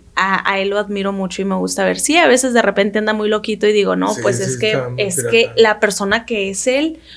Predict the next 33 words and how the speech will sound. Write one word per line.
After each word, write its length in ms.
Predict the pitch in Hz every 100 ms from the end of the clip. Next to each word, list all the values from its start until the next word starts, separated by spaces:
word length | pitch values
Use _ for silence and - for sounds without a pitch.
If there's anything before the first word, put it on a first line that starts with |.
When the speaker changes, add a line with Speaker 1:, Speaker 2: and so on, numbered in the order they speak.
| -
Speaker 1:
no 140 | 262
lo 200 | 294 440
culpo". 600 | - - - - 180 - - _ _ _ _ -
Speaker 2:
Oh, 180 | - 170
no, 100 | 190
Speaker 1:
O 20 | 196
Speaker 2:
yo 100 | 196
Speaker 1:
sea, 100 | 302
Speaker 2:
tampoco. 280 | 233 202 208
Yo 160 | 208 202
creo 180 | 233
que 160 | 233 190
él 80 | 196
es 100 | 208
un 80 | 208
personaje 460 | 214 175 160 208
que 180 | 208 - -
sí 200 | - 180
se 200 | 180 190
cree 180 | 185 180
todo 300 | 180 170 180
lo 180 | 185 180
que 80 |
está 200 | - - 151
diciendo. 340 | 147 156 156
Speaker 1:
tener 540 | 302 285 277 311 359 392 403 - - - - - _ _ _ _ _ - - _ _ - -
a 120 | 262
la 120 | 294 269
mamá 280 | 226 226 254
de 120 | 294
hijos 380 | 285 277 285 294
que 140 | 269
tiene, 960 | - - 233 240 254 254 247 247 247